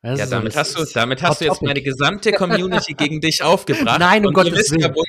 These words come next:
Speaker 2: ihr Yannick findet. Einfach mal ein paar negative Kommentare da lassen.
Speaker 1: Ey, bitte nicht, bitte nicht. <laughs>
Speaker 2: Nein, bitte auf keinen
Speaker 1: Nein.
Speaker 2: Fall. Aber an dieser Stelle, ihr könnt auf jeden Fall mal seine Seite aufrufen. Die sieht nämlich echt geil aus. Also,
Speaker 1: <laughs>
Speaker 2: ihr habt ja schon mitgekriegt, dass wir die neu gemacht haben zusammen und die ist richtig
Speaker 1: Ist ja
Speaker 2: gut
Speaker 1: gut
Speaker 2: geworden.
Speaker 1: jetzt.
Speaker 2: Guckt mal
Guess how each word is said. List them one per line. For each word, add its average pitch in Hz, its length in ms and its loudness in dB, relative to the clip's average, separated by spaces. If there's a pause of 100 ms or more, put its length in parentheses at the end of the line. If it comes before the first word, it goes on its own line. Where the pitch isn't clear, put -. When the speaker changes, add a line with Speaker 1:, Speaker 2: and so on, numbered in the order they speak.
Speaker 2:
ihr 147 60 2
Yannick 160 300 2
findet. 202 460 0
Einfach 160 320 0
mal 156 80 0
ein 143 100 0
paar 143 120 -2
negative 127 480 0
Kommentare 110 580 -2
da 90 140 -6
lassen. 87 400 -6
Speaker 1:
Ey, 190 120 0
bitte 131 380 0
nicht, - 300 -4
bitte 170 200 -2
nicht. 127 340 -6 (280)
<laughs> 220 100 0 (840)
Speaker 2:
Nein, 185 280 2
bitte 185 200 0
auf 180 160 -2
keinen 196 140 2
Speaker 1:
Nein. 147 120 2
Speaker 2:
Fall. 185 240 2
Aber 139 160 0
an 147 120 0
dieser 170 220 -2
Stelle, 170 420 0 (240)
ihr 127 120 -4
könnt 165 220 0
auf 151 140 -2
jeden 175 180 0
Fall 143 160 0
mal 117 160 0
seine 113 200 0
Seite 107 340 0
aufrufen. 117 520 -6
Die 147 80 -4
sieht 143 160 -6
nämlich 113 240 -12
echt - 160 -12
geil 117 220 -2
aus. 123 300 -4
Also, 98 240 -6 (280)
Speaker 1:
<laughs> - 300 -20
Speaker 2:
ihr 120 140 -2
habt 135 120 -2
ja 139 60 -6
schon 135 160 -6
mitgekriegt, 143 400 -6
dass 131 160 -4
wir 131 80 -8
die 127 80 -6
neu 127 160 0
gemacht 135 320 0
haben 160 180 0
zusammen 160 460 -2
und 131 520 -2
die 123 60 -12
ist - 140 -10
richtig 135 160 -6
Speaker 1:
Ist - 40 -4
ja 123 120 2
Speaker 2:
gut 135 240 2
Speaker 1:
gut - 0 -
Speaker 2:
geworden. - 60 0
Speaker 1:
jetzt. - 80 -4
Speaker 2:
Guckt 143 160 -4
mal 190 60 -4